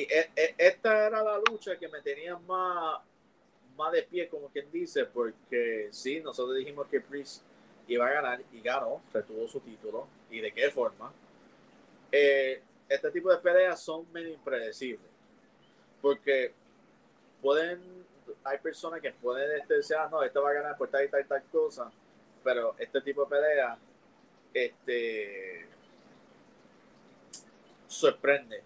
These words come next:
Ahora, la lucha empezó medio sloppy, y es porque Priest como que se resba-, eh,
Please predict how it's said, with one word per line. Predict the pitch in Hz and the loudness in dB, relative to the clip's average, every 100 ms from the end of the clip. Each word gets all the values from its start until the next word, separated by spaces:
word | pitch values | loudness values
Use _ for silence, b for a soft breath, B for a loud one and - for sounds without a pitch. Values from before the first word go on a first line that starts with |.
| - _ _ | -20 _ _
Ahora, | 131 143 170 180 135 - _ _ _ _ _ _ _ _ _ | 4 6 8 6 2 -6 _ _ _ _ _ _ _ _ _
la | 143 143 139 | -6 -4 -4
lucha | 175 233 240 - 175 151 - | -4 -4 -6 -8 -8 -8 -10
empezó | 160 170 151 175 180 | -10 -4 -4 -6 -6
medio | 202 202 156 | -2 0 -2
sloppy, | - - 147 151 - - _ _ _ _ _ _ _ _ _ _ _ _ | -6 -6 0 0 0 -10 _ _ _ _ _ _ _ _ _ _ _ _
y | 135 | 0
es | 160 | 0
porque | - 180 170 - 165 - _ | 2 0 0 0 0 0 _
Priest | 170 202 185 - - | -4 -2 -2 -8 -10
como | 156 143 | -6 -4
que | 139 | -4
se | 131 123 | -4 -2
resba-, | 135 127 127 127 127 | -2 -2 2 2 2
eh, | 127 | -4